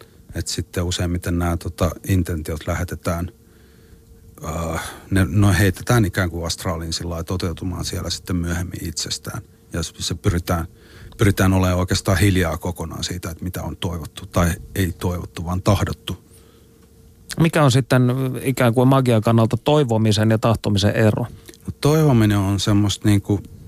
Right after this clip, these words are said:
Speaker 1: äh, se on oikeastaan s-, semanttinen ero. Eli niinku, toivottavasti huomenna paistaa ja huomenna paistaa. Niillä on aika monen ero.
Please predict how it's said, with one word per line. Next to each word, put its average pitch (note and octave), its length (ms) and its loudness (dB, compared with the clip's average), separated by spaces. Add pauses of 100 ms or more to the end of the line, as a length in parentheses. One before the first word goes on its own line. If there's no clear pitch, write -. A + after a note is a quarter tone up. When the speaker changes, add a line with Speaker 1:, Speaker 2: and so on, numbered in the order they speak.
(520)
Speaker 1:
äh, G2 440 -2 (1200)
se - 140 0
on B2 180 4
oikeastaan B2 360 2
s-, - 300 -6 (120)
semanttinen F2+ 640 2
ero. D#2+ 220 -8 (180)
Eli F2+ 200 -2
niinku, F#2 320 -4 (480)
toivottavasti B2 520 2
huomenna F#2+ 340 2
paistaa - 680 -2 (460)
ja F#2 100 -2
huomenna G2 440 2
paistaa. - 680 -2 (260)
Niillä F#2 160 0
on F#2 100 -4
aika F#2 180 -6
monen F2+ 260 -2
ero. E2 180 -10